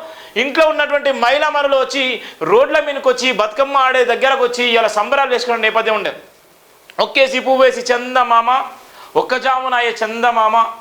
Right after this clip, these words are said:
అనేటువంటి పాటలు ఎక్కడ పోయినాయి? ఇవాళ ఉన్నటువంటి బతుకమ్మ ఆడేటువంటి మహిళలు ఎక్కడ పోయిళ్ళు? ఇలా బతుకమ్మ ఆడేటువంటి ఊర్లో ఉన్నటువంటి ఊరంతా ఒక్క దగ్గర చేరి ఇలా బతుకమ్మ ఆడేటువంటి సంబరాలు ఉంటాయి. ఇవాళ గల్లీ గల్లీలో బతుకమ్మను పెట్టుకొని,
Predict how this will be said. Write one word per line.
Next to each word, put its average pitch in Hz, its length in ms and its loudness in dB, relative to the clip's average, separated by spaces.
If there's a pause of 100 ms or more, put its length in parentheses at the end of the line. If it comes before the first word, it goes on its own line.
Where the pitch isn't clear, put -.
అనేటువంటి 226 420 2
పాటలు 214 360 0
ఎక్కడ 214 220 0
పోయినాయి? 220 240 0 (1080)
ఇవాళ 262 160 4
ఉన్నటువంటి 269 500 0
బతుకమ్మ 262 440 -2
ఆడేటువంటి 247 520 2
మహిళలు 233 380 0
ఎక్కడ 254 280 0
పోయిళ్ళు? 247 520 0 (420)
ఇలా 233 140 0
బతుకమ్మ 285 400 -2
ఆడేటువంటి 269 580 2
ఊర్లో 277 480 2
ఉన్నటువంటి 254 640 -4 (300)
ఊరంతా 302 440 2
ఒక్క 285 240 2
దగ్గర 277 360 0
చేరి 269 360 2 (220)
ఇలా 247 140 0
బతుకమ్మ 294 420 -2
ఆడేటువంటి 262 360 -2
సంబరాలు 233 380 0
ఉంటాయి. 156 200 -10 (220)
ఇవాళ 262 240 2 (100)
గల్లీ 294 260 0
గల్లీలో 285 340 2
బతుకమ్మను 285 480 0
పెట్టుకొని, 262 500 -2